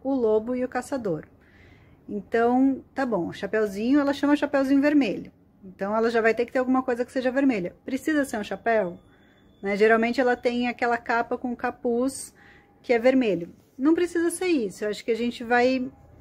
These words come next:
pensando o que que a gente quer dessa história. Então, a gente pode pensar assim, "Ah, essa história vai passar no frio ou vai passar no calor?"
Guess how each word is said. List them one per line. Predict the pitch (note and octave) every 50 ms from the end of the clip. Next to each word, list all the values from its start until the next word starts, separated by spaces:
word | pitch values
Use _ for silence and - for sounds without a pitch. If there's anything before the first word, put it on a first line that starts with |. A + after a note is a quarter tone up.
| - - - - -
pensando | C4 C4 C4 C4 - - - D#4 D4+ D4+ D4+ D4+ D#4+ D#4+ D#4 - - - - - - - - - - - -
o | B3+ A#3+
que | - - F4
que | E4+ - F4+
a |
gente | D4 D#4+ D4+ D4 -
quer | - D#4+ C#4+
dessa | C4 C#4 C#4+ C#4+ -
história. | D4 C#4+ - - A#3 G3 E3+ E3 F3 E3+ - - - - - - - -
Então, | A3 G#3 - - - A3 A3+ A#3
a | A#3
gente | A3 A#3+ A#3+ - -
pode | - A#3 A3+
pensar | - B3 A#3 - A#3+
assim, | A#3+ - A#3 G#3+ A3
"Ah, | A3
essa | G#3+ G#3 - A3
história | G#3 - - A#3 A3+ A3
vai | A3+ A3
passar | A3 A3+ A3 - A#3 A3
no | A3 A3
frio | - - - C4 D4 E4 D#4+
ou | D#4 D4
vai | C#4+ C4+
passar | C#4 - C4+ C4 - C4+
no | B3+
calor?" | C4 - C4 A3+ F#3+ E3